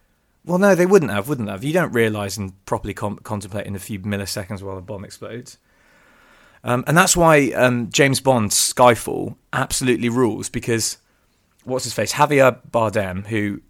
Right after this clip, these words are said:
frankly is just amazing in everything and so good at playing villains, like in No Country for Old Men.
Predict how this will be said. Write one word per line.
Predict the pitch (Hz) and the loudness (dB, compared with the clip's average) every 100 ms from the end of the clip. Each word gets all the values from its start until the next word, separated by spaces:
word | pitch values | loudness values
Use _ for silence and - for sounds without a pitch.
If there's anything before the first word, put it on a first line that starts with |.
| _ | _
frankly | - 135 107 | -6 -4 -2
is | 101 | -4
just | - - 123 | -4 -6 -4
amazing | 117 151 160 123 110 | -4 -2 -2 -4 -2
in | |
everything | 123 104 95 | -2 -4 -8
and | 98 | -4
so | - - 285 175 147 | -2 0 -2 0 0
good | 123 107 | 0 -4
at | - | -4
playing | 107 98 | -4 -4
villains, | 104 104 90 90 - | -4 -4 -4 -8 -8
like | 104 | -8
in | 113 | -4
No | 120 117 | -2 -2
Country | 120 107 107 | -4 -6 -6
for | - | -4
Old | 101 98 | -6 -4
Men. | 95 90 | -8 -10